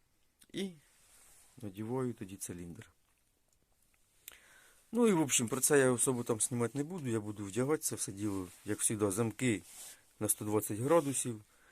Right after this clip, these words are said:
перше компресійне, друге компресійне і маслосйомне в любу точку.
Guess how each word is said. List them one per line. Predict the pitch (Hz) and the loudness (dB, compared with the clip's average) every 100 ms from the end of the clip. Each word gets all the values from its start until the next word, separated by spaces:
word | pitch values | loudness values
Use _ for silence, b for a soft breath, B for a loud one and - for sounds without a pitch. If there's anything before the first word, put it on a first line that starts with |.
| B B B | B B B
перше | - 131 127 117 | 8 8 8 4
компресійне, | 120 107 110 107 117 107 98 | 2 2 2 2 0 -2 -2
друге | 104 156 147 | 0 4 6
компресійне | 139 120 113 113 - 117 104 98 _ B B B - | 4 0 -2 0 0 0 -4 -8 _ B B B -4
і | 208 | 2
маслосйомне | 165 127 135 123 - 143 127 | 6 4 4 2 4 4 4
в | 101 | 2
любу | 104 101 104 95 90 _ _ _ - | -2 -4 -6 -8 -12 _ _ _ -10
точку. | 95 - 87 | -10 -10 -14